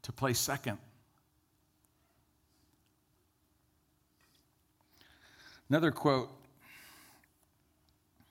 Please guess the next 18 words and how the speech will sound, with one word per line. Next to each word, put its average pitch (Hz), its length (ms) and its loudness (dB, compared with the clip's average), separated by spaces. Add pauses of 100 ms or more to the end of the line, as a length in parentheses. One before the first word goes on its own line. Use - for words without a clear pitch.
(340)
from 131 180 -4
a 120 60 -2
friend 143 280 0
of 131 80 0
mine, 113 400 -4
"If 123 160 -4
we 220 160 2
give 196 320 0
God 170 500 4 (360)
service, 107 920 0 (1400)
it 151 140 0
must 185 320 6
be 202 140 2
because 160 560 2
he 170 160 2
gives 143 360 2
us 139 200 0
grace." 139 840 -4